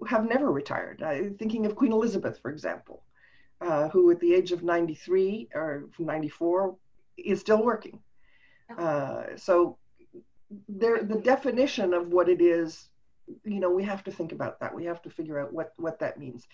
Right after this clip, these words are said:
Speaker 1: And it isn't because you turn sixty-five that all of a sudden the switch goes, goes off that you, you can't do anything anymore. I wanna share with you some,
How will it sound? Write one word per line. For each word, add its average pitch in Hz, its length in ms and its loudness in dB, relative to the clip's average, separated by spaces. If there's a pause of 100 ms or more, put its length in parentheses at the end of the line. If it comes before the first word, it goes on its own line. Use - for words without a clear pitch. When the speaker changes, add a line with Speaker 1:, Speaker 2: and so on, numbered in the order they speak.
(240)
Speaker 1:
And 190 100 -4
it 190 100 -2
isn't 208 220 -2
because 165 240 -4
you 170 60 -2
turn 147 260 -6
sixty-five 151 640 -6
that 151 80 -8
all 156 160 -2
of 151 60 -8
a 151 40 -8
sudden 151 280 -6
the 135 80 -10
switch - 340 -14
goes, 135 300 -10 (320)
goes 160 200 0
off 143 320 0
that 139 160 -8 (200)
you, 147 200 -8
you 143 140 -8
can't 147 320 -8
do 175 140 2
anything 139 360 -6
anymore. - 300 -20 (1300)
I 247 40 0
wanna 381 180 4
share 269 280 6
with 233 160 2
you 226 80 -4
some, 185 400 0